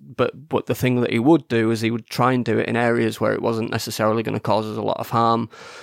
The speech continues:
Um, and I think that perhaps better decision making is, is what you get rather than better technical skill with, with the really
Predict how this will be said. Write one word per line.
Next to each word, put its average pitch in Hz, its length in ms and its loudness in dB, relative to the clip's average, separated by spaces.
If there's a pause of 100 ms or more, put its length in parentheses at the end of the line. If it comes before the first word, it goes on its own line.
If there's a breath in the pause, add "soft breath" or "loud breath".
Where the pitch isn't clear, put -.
(180 loud breath)
Um, 110 480 0
and 113 420 0
I 131 60 -2
think 123 280 0
that - 200 -8
perhaps 127 400 0
better 131 320 2
decision 120 480 0
making 110 640 -2
is, 113 240 -4
is 113 160 -2
what 107 160 0
you 117 80 -2
get 110 220 -2
rather 113 240 2
than 113 180 -2
better 113 200 -2
technical - 440 -6
skill 104 320 0
with, 110 300 -4
with 127 100 -6
the 113 100 -4
really 113 460 0